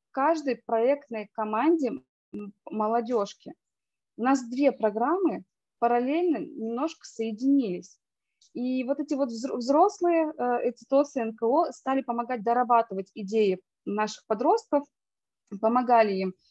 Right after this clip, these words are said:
а, м, писать немножко заявки. Естественно, мы их там консультировали, но ребята молодые, почувствовали какое-то, а, плечо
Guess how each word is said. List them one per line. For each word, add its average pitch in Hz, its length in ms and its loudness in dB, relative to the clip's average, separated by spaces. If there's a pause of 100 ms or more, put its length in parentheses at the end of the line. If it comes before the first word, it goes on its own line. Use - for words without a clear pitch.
(240)
а, 196 500 2
м, - 760 -4
писать 240 400 2
немножко 220 400 0
заявки. 262 480 2
Естественно, 240 480 -2
мы 214 100 -2
их 214 120 -10
там 202 160 -6
консультировали, 254 760 2 (260)
но 247 100 2
ребята 262 480 2
молодые, 254 520 0
почувствовали 254 640 -6
какое-то, 214 580 -2 (300)
а, 214 220 4
плечо 233 680 2